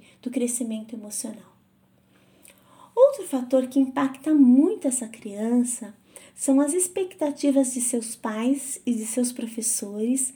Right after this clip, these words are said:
em relação ao seu desempenho acadêmico,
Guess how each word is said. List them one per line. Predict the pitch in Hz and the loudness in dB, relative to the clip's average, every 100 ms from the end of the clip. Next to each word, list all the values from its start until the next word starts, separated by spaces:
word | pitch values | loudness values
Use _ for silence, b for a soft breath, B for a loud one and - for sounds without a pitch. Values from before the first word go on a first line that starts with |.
| B B B | B B B
em | 359 359 | 0 2
relação | 349 311 - 277 277 | -2 -2 2 4 4
ao | 285 277 | 4 2
seu | - 277 | 0 0
desempenho | 240 269 262 262 254 247 | 0 0 -2 -2 -4 -6
acadêmico, | 247 277 220 185 180 - _ | -6 -6 -6 -12 -18 -20 _